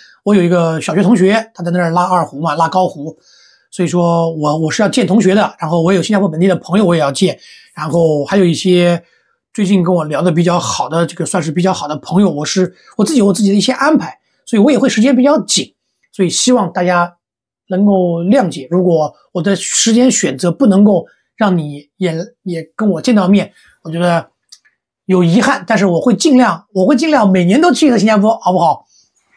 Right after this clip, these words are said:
下次去新加坡，我可以以新加坡为中心，这次是去这个越南跟台湾嘛，下次可以去马来西亚，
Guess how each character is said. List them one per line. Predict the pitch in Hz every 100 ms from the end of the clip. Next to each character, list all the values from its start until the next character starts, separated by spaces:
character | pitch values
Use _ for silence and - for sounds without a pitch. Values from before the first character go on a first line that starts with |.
| _ _ _ _ _ - _
下 | - 247
次 |
去 | 196
新 | 196
加 | 208
坡， | 190
我 | 180
可 | 226
以 | 185
以 |
新 | 170 240
加 |
坡 | 214
为 | 202 196
中 | 220
心， | 220 208 208 - - _
这 | -
次 | 226
是 | 185 214
去 | - 240 180 - _ _ _
这 | - 165
个 | 156 147 139 131 131 131 - -
越 | 233
南 | 175 185
跟 | 196
台 | - 170
湾 | 190
嘛， | 165 - _
下 | 294
次 | 226 220
可 | 202
以 | 156
去 | - 208 165 143 _ _ _ -
马 | 147
来 | 170
西 | 170 196
亚， | 165 147